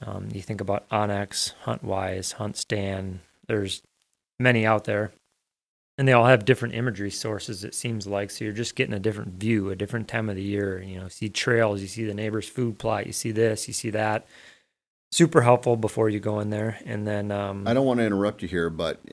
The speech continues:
Speaker 2: are, when you say trails, are you talking about, can you see deer trails, trails that deer are using, or are you talking about just human blasted trails?
Speaker 1: <clears throat> Well, you can see both. I know for sure, like, the wet, swampy areas in Wisconsin, you can see the,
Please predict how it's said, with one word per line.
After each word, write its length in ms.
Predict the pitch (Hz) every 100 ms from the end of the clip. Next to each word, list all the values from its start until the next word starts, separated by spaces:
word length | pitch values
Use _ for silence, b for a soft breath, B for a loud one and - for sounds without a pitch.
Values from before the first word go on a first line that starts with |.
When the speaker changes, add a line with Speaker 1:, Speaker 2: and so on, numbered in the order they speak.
| 80 -
Speaker 2:
are, 240 | 92 92 98
when 180 | 95
you 140 | 113 170
say 440 | - 156 127 101
trails, 680 | - - - 113 127 101 80
are 80 | 80
you 120 | 95
talking 440 | 101 113 104 - 101
about, 340 | 90 87 69
can 160 | - 92
you 160 | 104
see 300 | 120 - 123
deer 400 | 87 - 85 101
trails, 460 | 107 120 110 117 120
trails 300 | - 95 98
that 260 | 95 - -
deer 280 | 87 98
are 120 | 104 120
using, 540 | 117 123 127 135 143
or 120 | 76
are 40 | 85
you 120 | 82
talking 400 | 98 87 90 85
about 280 | 82 80 82
just 240 | 85 -
human 460 | - 107 104 90 69
blasted 500 | 73 69 - - 64
trails? 540 | 78 65 60 - - _
Speaker 1:
<clears throat> 40 | _ _ -
Well, 320 | 165 135 147
you 80 | 135
can 80 | 127
see 160 | 170
both. 440 | 113 131 131 101 120
I 80 |
know 140 | 117 127
for 160 | 120
sure, 280 | 110 - 131
like, 200 | 120 110
the 100 | 107
wet, 280 | 101 117 -
swampy 520 | - 120 117 113 123
areas 380 | 110 110 113 104
in 120 | 113
Wisconsin, 600 | 107 - 113 113 107 117
you 80 | 104
can 140 | 113
see 160 | 101 120
the, 320 | 104 104 101